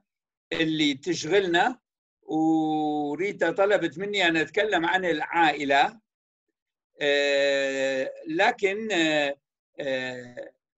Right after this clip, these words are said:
العائلة، آه، موضوع، موضوع، آه، واسع جدًا.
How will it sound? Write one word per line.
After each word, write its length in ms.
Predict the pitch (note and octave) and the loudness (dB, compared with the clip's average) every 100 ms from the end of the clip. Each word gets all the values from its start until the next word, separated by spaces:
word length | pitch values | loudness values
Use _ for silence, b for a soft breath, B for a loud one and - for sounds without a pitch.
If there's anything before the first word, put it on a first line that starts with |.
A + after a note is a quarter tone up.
| - | -8
العائلة، 880 | D3+ F3 G#3 A3 E3 E3+ F3+ G#3 A3+ - - | -6 2 2 4 4 6 6 6 0 -10 -4
آه، 600 | C#3+ C#3+ C#3 C#3 C3+ C3+ - E3+ | -2 0 0 -2 -2 -4 -8 -10
موضوع، 640 | D#3 E3+ D#3+ G3 G#3+ E3+ - _ _ _ _ _ _ | 0 2 2 4 4 2 -2 _ _ _ _ _ _
موضوع، 460 | - D#3+ D#3+ G#3 G3 - _ _ _ _ - | -6 -4 6 6 6 -2 _ _ _ _ -8
آه، 240 | C3+ C3+ - | -6 -6 -6
واسع 560 | E3 F#3+ B3 - E3 | 4 6 6 4 0
جدًا. 680 | C#3 D3+ D3+ C3+ D3+ G#3 | 2 -4 -4 2 2 2